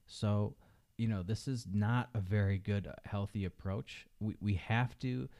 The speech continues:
there, at this point, there are no good solutions. There's no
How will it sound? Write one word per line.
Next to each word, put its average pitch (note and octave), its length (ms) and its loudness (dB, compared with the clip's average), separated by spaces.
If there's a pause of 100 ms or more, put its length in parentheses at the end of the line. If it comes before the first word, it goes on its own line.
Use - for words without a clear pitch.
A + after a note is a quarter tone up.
(240)
there, A#2+ 360 0
at A2+ 160 0
this D3 180 0
point, C3+ 320 0
there B2 200 4
are C3 240 6
no A#2+ 680 4 (280)
good A2+ 480 2 (360)
solutions. - 800 0
There's G#2+ 200 2
no C3 200 6